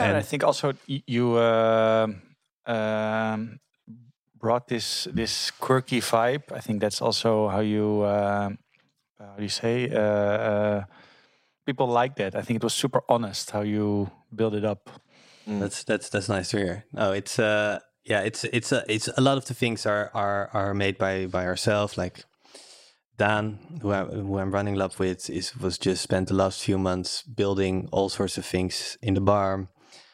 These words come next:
Speaker 2: Um, Tim, another friend of ours, who, uh, basically did all the renovation in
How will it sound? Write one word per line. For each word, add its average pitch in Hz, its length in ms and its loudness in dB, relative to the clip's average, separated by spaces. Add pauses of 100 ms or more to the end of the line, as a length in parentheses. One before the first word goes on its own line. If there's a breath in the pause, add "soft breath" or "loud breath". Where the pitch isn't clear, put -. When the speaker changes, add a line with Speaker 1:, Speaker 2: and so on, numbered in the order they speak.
(300 loud breath)
Speaker 2:
Um, 90 640 -2
Tim, 101 240 2
another 95 480 0
friend 95 240 -2
of 90 120 -2
ours, 87 340 -2
who, 92 300 -2
uh, 95 120 -6
basically 92 440 0
did 90 260 0
all 95 140 2
the 90 100 -2
renovation 90 680 -2
in 90 300 -2